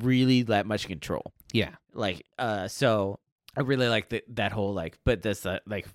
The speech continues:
Speaker 1: the whole twist of, like, Fua is, like, he's a sleeper agent, doesn't know it.
Speaker 2: Yeah.
Speaker 1: <laughs> And how much it, and now it's like everybody wants Fua.
Speaker 2: Yeah, yeah.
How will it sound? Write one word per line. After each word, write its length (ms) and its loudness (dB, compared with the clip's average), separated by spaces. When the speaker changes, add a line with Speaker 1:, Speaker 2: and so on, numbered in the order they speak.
Speaker 1:
the 160 0
whole 220 0
twist 340 -2
of, 100 -6
like, 240 -2
Fua 600 4
is, 220 -8
like, 300 -6
he's 180 -2
a 40 -8
sleeper 280 -4
agent, 240 -4
doesn't 220 -4
know 200 -4
it. 160 -8
Speaker 2:
Yeah. 220 4
Speaker 1:
<laughs> 440 6
And 160 -2
how 140 -2
much 200 -2
it, 140 -6
and 120 0
now 200 10
it's 120 4
like 200 6
everybody 400 6
wants 220 4
Fua. 420 4
Speaker 2:
Yeah, 320 8
yeah. 240 0